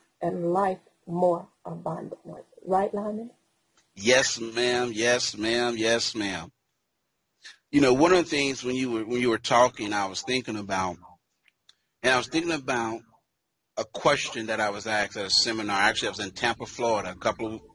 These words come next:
Speaker 2: about two months ago.
Speaker 1: Mm.
Speaker 2: And a person said,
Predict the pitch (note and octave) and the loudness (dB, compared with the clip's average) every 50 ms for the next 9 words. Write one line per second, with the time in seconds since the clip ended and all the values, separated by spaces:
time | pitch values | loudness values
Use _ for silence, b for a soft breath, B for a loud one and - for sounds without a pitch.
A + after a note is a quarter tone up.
0 | _ _ _ _ - B2 A2 G#2 - - - A2+ A2 - E3+ - - - - E2+ | _ _ _ _ 2 2 2 2 0 -6 -4 0 2 2 2 0 -2 -6 -8 -10
1 | C#2 - - _ _ _ _ _ _ G3 G3 A3 F#3+ F#3 b b b b b b | -12 -14 -16 _ _ _ _ _ _ -18 -18 -18 -18 -20 b b b b b b
2 | b _ _ _ _ - C3 C3+ C3+ C3 B2 A#2+ A2+ G#2 - - - D#3+ E3 D#3 | b _ _ _ _ 2 4 4 4 4 2 2 0 -4 -4 -2 0 0 0 0
3 | - D3+ C#3+ B2+ - - C3+ B2 A#2 A2+ G#2+ G#2 G#2 | -2 -4 -4 -4 -4 -4 -4 -4 -4 -4 -4 -6 -8